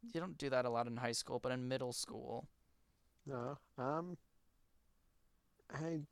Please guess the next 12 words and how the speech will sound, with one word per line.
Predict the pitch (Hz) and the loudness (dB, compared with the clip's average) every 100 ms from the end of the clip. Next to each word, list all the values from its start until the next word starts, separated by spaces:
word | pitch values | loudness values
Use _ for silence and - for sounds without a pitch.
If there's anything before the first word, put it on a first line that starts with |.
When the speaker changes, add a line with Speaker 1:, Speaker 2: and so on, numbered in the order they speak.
| - - | -14 -12
Speaker 2:
kinda | - 127 147 160 | 0 4 4 4
remember | 156 156 151 147 | 2 2 2 2
writing | 143 143 147 | 2 2 2
stuff | 139 - 139 - - | 0 2 2 0 -6
in | 156 135 131 | -4 -2 -2
middle | 131 131 | 0 0
school, | - - 135 | -2 0 0
but | 147 123 | 2 2
it | 120 - - 214 | 2 0 -12 -10
wasn't | 185 160 170 143 107 | 0 2 4 2 4
that | 110 110 - | 6 6 6
good. | 120 117 | 2 2